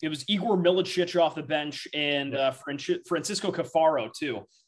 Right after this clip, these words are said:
Speaker 1: Listen, they gave quality bench minutes, and they actually matched up pretty well with a Providence team that had Nate Watson depleted, um,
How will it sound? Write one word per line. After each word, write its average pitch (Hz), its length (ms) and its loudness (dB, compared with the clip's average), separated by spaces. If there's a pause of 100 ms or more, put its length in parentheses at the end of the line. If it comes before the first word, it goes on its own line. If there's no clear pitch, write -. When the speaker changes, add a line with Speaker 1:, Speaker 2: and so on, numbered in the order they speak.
Speaker 1:
Listen, 220 260 2
they 185 100 4
gave 269 180 0
quality 233 380 2
bench 214 340 0
minutes, 165 240 0
and 160 100 -4
they 151 100 -4
actually 175 340 -4
matched 165 320 -2
up 165 140 0
pretty 156 180 0
well 151 420 2 (400)
with 147 100 -6
a 143 40 -4
Providence 165 500 2
team 170 160 0
that 143 140 0
had 139 160 0
Nate 147 180 -2
Watson 139 400 -2
depleted, 123 720 -2
um, 117 460 0